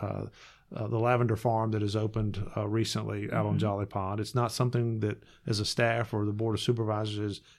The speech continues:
Speaker 1: taken lightly in terms of the decision to close, but there were some safety issues related to the roadway that crosses the dam that we weren't able to address,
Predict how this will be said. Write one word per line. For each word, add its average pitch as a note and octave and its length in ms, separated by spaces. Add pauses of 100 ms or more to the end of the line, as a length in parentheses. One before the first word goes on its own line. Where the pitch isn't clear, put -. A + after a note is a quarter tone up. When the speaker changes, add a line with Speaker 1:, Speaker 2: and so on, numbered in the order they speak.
Speaker 1:
taken A2 280
lightly A2 640
in G#2+ 100
terms G#2+ 260
of G2+ 100
the G2 80
decision C#3 460
to A2 80
close, G2+ 540 (320)
but D#3 100
there D#3 100
were C#3+ 60
some C#3 220
safety C#3 440
issues A#2+ 360
related A2 300
to A2+ 60
the G#2+ 60
roadway G#2+ 420
that G#2+ 140
crosses A#2 420
the G2+ 120
dam G2 260
that G2+ 140
we A2+ 100
weren't A#2 220
able A2 220
to G#2 160
address, G2+ 520